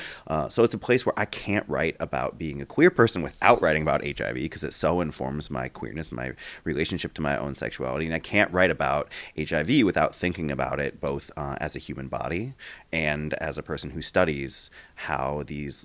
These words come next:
living things interact with our human bodies. So, uh, yeah, all my, my stuff, and it tries to do it in a queer way where, like, I write about science, but I do so emotionally and queerly.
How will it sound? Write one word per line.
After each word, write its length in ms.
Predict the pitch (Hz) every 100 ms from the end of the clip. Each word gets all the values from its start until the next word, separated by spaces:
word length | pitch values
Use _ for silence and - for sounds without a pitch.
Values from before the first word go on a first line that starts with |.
| -
living 340 | 73 78 73 67
things 300 | 73 71 69
interact 360 | 64 58 -
with 160 | - -
our 60 | 62
human 260 | 60 50
bodies. 380 | 50 - 57 67
So, 380 | - 64 65 65 - - - - 120
uh, 80 |
yeah, 220 | 135 202 -
all 120 | 110
my, 100 | 123
my 140 | 123 131
stuff, 200 | 147 -
and 160 | 123
it 100 | -
tries 220 | - 120
to 60 | 120
do 120 | 117
it 40 | 101
in 80 |
a 20 | 98
queer 300 | - 92 82
way 220 | 58 65
where, 200 | 69 71
like, 180 | 78 -
I 60 |
write 260 | 76 80 78
about 280 | 82 73 -
science, 380 | 69 73 117 -
but 120 | 76
I 60 |
do 140 | 69 69
so 360 | - 71 71 -
emotionally 540 | 95 101 85 65 65
and 120 | 69
queerly. 520 | - 92 76 67 67